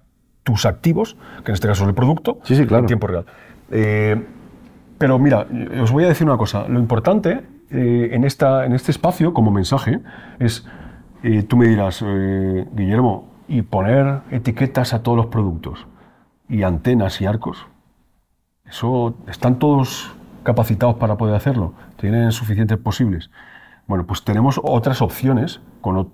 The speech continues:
Speaker 1: otras tolerancias, que es utilizando cámaras. Aquí hay, mira,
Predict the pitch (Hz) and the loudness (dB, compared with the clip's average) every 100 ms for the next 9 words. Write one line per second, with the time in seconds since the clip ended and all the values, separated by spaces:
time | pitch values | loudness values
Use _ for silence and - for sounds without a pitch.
0 | 92 85 101 - 98 92 135 123 151 - | -12 -8 -6 -2 0 2 2 2 0 0
1 | 160 123 110 92 135 135 92 107 - - | -2 -2 -4 -2 -2 -2 -2 -4 -8 -14
2 | - - 90 131 - 113 90 | -20 -18 -2 0 2 0 -2